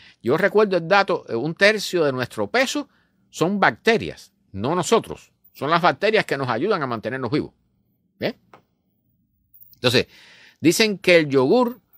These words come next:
puede ayudar realmente, ¿bien? Porque el yogur son microorganismos vivos,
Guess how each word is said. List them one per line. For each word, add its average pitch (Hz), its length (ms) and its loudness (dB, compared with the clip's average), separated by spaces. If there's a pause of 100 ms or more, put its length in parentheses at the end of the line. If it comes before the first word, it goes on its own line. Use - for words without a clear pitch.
(400)
puede 196 320 6
ayudar 175 440 4
realmente, 175 640 -4 (120)
¿bien? 170 240 -4
Porque 117 200 -6
el 113 80 -2
yogur 120 340 0
son 147 180 -4
microorganismos 135 720 -4
vivos, 151 280 4